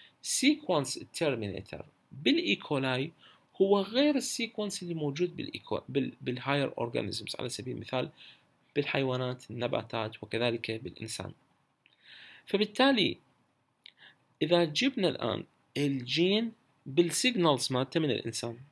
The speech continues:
ودخلناه بالإيكولاي، ال آر إن إيه polymerase مالت الإيكولاي ما راح يرتبط على البروموتر مالت الإنسان،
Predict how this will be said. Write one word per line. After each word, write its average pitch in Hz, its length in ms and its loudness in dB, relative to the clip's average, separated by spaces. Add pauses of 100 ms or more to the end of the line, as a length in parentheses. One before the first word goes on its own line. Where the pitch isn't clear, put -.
(600)
ودخلناه 170 640 4
بالإيكولاي، 120 720 -2 (280)
ال 160 200 -2
آر 226 300 0
إن 185 80 -2
إيه 131 340 0 (160)
polymerase 110 680 2
مالت 123 360 -2
الإيكولاي 135 600 0 (320)
ما 220 280 4
راح 311 260 2
يرتبط 202 420 2
على 151 200 4
البروموتر 139 880 2 (480)
مالت 127 260 0
الإنسان، 165 480 -4